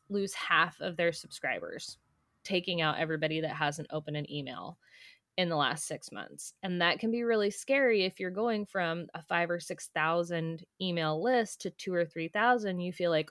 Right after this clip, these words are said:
"Oh my gosh, nobody's gonna open my emails. Nobody's gonna see my stuff. Nobody's gonna buy my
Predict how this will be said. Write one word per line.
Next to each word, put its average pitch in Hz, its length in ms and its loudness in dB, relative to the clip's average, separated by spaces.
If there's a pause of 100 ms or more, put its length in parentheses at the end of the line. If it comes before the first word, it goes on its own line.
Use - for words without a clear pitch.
"Oh 190 100 4
my 175 140 2
gosh, 185 320 6
nobody's 165 420 0
gonna 156 180 0
open 156 220 -2
my 151 140 -2
emails. 151 400 -2
Nobody's 151 400 -2
gonna 151 180 -4
see 156 160 -4
my 147 160 -2
stuff. 143 480 -4 (360)
Nobody's 160 360 4
gonna 151 160 0
buy 151 180 0
my 143 180 -6